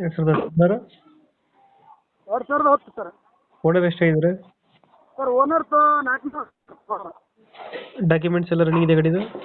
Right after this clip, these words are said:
Speaker 2: ಸರ್, ಎಲ್ಲ ಇನ್ನೂ ಮೂರ್ ಮೂರ್ ತಿಂಗಳಿದೆ ಸರ್. ಇನ್ಶೂರೆನ್ಸ್, ಪಾಸಿಂಗ್,
Speaker 1: ಹ್ಮ್.
Speaker 2: ಕಂಬಷನ್ ಟೆಸ್ಟಿಂಗ್
Speaker 1: ಹ್ಮ್.
Speaker 2: ಎಲ್ಲ ರನ್ನಿಂಗ್ ಅಲ್ಲಿ ಇದೆ ಸರ್. ಮತ್ತೆ ಏನದ, ಐದಕ್ಕೆ ಐದು ಸಿಲ್ ಟೈರ್ ಅವ ಸರ್, ಚಟ್ನಿ ಹಿಡ್ಕೊಂಡು ಹೊಸ ಟೈರ್ ಅದಾವ.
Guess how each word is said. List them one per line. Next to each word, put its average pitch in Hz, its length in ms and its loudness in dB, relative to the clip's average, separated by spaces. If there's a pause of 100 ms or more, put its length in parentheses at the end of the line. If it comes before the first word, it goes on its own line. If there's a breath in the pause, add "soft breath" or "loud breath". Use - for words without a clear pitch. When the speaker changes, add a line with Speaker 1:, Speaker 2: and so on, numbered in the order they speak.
(300)
Speaker 2:
ಸರ್, 269 120 -6
ಎಲ್ಲ 277 180 -4
ಇನ್ನೂ 302 240 2
ಮೂರ್ 294 200 -2
ಮೂರ್ 311 180 -6
ತಿಂಗಳಿದೆ 302 440 -4
ಸರ್. 220 280 -8
ಇನ್ಶೂರೆನ್ಸ್, 262 760 -8
ಪಾಸಿಂಗ್, 254 420 -10 (760)
Speaker 1:
ಹ್ಮ್. 143 160 -2 (340)
Speaker 2:
ಕಂಬಷನ್ 247 420 -14
ಟೆಸ್ಟಿಂಗ್ 254 400 -12
Speaker 1:
ಹ್ಮ್. 170 640 -2 (920)
Speaker 2:
ಎಲ್ಲ 220 160 -10 (140)
ರನ್ನಿಂಗ್ 254 360 -10
ಅಲ್ಲಿ 269 140 -10
ಇದೆ 247 120 -8
ಸರ್. 240 280 -14
ಮತ್ತೆ 247 300 -12
ಏನದ, 247 180 -12 (360)
ಐದಕ್ಕೆ 262 300 -8
ಐದು 285 140 -4
ಸಿಲ್ 277 220 -10
ಟೈರ್ 277 180 0
ಅವ 277 80 2
ಸರ್, 254 200 -8
ಚಟ್ನಿ 247 300 -12
ಹಿಡ್ಕೊಂಡು 254 360 -8
ಹೊಸ 240 140 -6
ಟೈರ್ 247 160 -12
ಅದಾವ. 240 380 -8